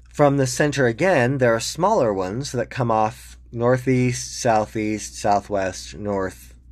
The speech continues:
uh, northwest. So it looks a bit like a snowflake. Um, when I create that sigil, I create it on my body. I usually draw on. And I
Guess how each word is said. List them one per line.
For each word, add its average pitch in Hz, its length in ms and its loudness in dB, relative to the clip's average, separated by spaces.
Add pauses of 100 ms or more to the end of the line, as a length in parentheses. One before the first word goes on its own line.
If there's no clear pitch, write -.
(120)
uh, 87 240 -10
northwest. - 880 -8 (720)
So - 220 4
it - 80 0
looks 202 240 -2
a 160 40 0
bit 135 140 0
like 110 180 -4
a 107 60 -6
snowflake. - 680 -10 (580)
Um, 113 500 2 (180)
when 127 160 -2
I 127 100 0
create 180 360 -2
that 117 180 -2
sigil, 104 420 -2
I 104 100 -4
create 113 420 -2
it 110 240 2
on 104 160 -4
my 104 120 0
body. 98 260 2
I 104 40 0
usually 104 320 -4
draw 101 300 0
on. 90 380 -6 (580)
And 117 680 2 (1400)
I 127 760 2